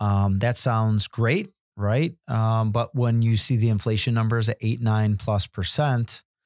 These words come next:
you know that the value of the dollar is going down. It's not even keeping up with inflation. Yeah, it's safe as far as principle, but I'd say, you know, when we look at forecasts and things like that, that we're heading to, to maybe finding a bottom.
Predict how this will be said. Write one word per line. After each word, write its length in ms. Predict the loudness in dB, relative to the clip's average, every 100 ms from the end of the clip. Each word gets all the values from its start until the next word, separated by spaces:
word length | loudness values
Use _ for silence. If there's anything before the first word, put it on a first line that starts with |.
| _ _ _ _ _ _ _
you 140 | -4 0
know 160 | 0
that 160 | 0 0
the 80 | 0
value 300 | 0 0 0
of 40 |
the 80 | 0
dollar 260 | 0 2 0
is 80 |
going 300 | 0 0 2
down. 320 | 2 2 4 2
It's 240 | 2 2
not 140 | 2
even 180 | 0 0
keeping 320 | -2 -2 0
up 160 | 0 0
with 80 | -2
inflation. 680 | -2 -2 -2 -2 -2 -4 -8 _ -4
Yeah, 140 | -2
it's 120 | 0
safe 400 | 2 2 0 0
as 120 | -2
far 340 | -2 0 0 2
as 200 | 2 -2
principle, 560 | -4 -4 -2 0 0
but 140 | 0 0
I'd 140 | 0
say, 320 | 0 0 0 -2 _ _ _ _ _ _ _ _ _ -8
you 80 | 0
know, 100 | 2
when 220 | 2 2
we 100 | 2
look 240 | 2 0 -2
at 140 | -4
forecasts 640 | -4 -4 -2 0 0 2 0
and 100 | 2
things 180 | 2
like 200 | 2 0
that, 320 | 0 0 0 -4 _ -20 -20 _ _ -4
that 220 | 0 0
we're 160 | 0 0
heading 600 | 0 0 2 2 2 2
to, 420 | 0 0 0 -2 -8
to 120 | -4 0
maybe 360 | 2 2 0
finding 520 | -2 -4 -2 2 2
a 80 | 0
bottom. 480 | 0 -2 0 0 -2